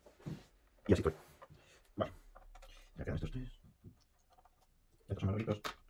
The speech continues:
Este se va a saltar. Me queda solo uno. Y procedemos al siguiente paso. Bien. Tope.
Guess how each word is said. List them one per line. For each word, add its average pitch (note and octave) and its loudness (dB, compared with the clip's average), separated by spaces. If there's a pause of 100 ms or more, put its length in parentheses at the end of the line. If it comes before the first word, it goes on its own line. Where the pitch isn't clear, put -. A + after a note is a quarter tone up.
(160)
Este - -4
se - -6
va - -6
a - 0
saltar. - 0 (4000)
Me - -4
queda F2+ 0
solo E2+ 0
uno. D3 -2 (840)
Y - -4
procedemos D#2+ 2
al - -2
siguiente D2+ -2
paso. - -6 (520)
Bien. B2 0 (440)
Tope. - -4